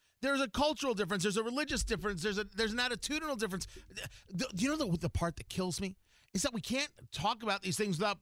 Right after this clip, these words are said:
everyone calling, you know, somebody a name. "You're a bigot. You're a racist. You're this, that." I have conversations. It's just the way it is, guys. And I'm having it with all the sensitivity I can muster and an honesty to the conversation.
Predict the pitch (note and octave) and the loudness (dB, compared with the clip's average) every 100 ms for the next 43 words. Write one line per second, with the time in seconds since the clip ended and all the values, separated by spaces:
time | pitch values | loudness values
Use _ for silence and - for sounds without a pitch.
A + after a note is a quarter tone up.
0 | G3 G3+ A3 G#3+ E3+ G#3 G#3 G3+ G3+ G#3 | -2 0 2 0 0 0 2 0 2 2
1 | G3+ D#3+ - G3+ G3+ G3+ G#3 A#3 G3+ E3+ | 0 0 -2 0 0 0 0 0 2 2
2 | E3 A#2 A#3+ A3 D#3+ D#3+ A3+ F3+ E3 F#3 | 2 2 2 2 0 2 0 0 -2 -2
3 | A#3 - A3+ - - _ A3 D4+ B3+ - | -2 0 -2 -2 -16 _ 0 2 2 0
4 | A3+ G3 E3 F3+ A3 A#3 C3+ G#2 B2+ C#3+ | 0 0 0 -2 -2 -2 -2 -2 -4 -4
5 | - B3+ C#4 - A3+ G3+ D#3+ G#3+ C4 F#3 | -2 0 0 -2 -2 0 2 0 -2 -4
6 | F#3 B3 C#4 - - _ _ _ _ _ | -4 -2 -4 -8 -14 _ _ _ _ _
7 | _ _ _ _ A#3+ B3 G3 A#3+ D#4+ D4+ | _ _ _ _ -2 2 2 4 4 2
8 | G#3+ G3 - _ _ _ F3 A#3+ - - | 2 0 -6 _ _ _ 0 0 -2 0
9 | G3 C4+ E4 D4 C#4 B3+ F#3+ B3+ A3+ A#3 | 4 6 4 4 2 2 0 0 0 0
10 | F3+ F3+ D#3 F#3+ A#3+ - - - _ _ | 0 0 0 0 0 -6 -10 -14 _ _
11 | _ _ _ _ _ _ - A#3 B3+ A#3+ | _ _ _ _ _ _ -4 -2 0 0
12 | G#3+ C4 E4 C#4+ - B3+ G#3+ - C#4 C#4+ | 2 4 4 2 2 -2 -2 -2 0 0
13 | C4+ B3 B3+ B3+ B3+ - C#4 F4 - G#2+ | 0 0 0 0 0 0 0 0 -2 -2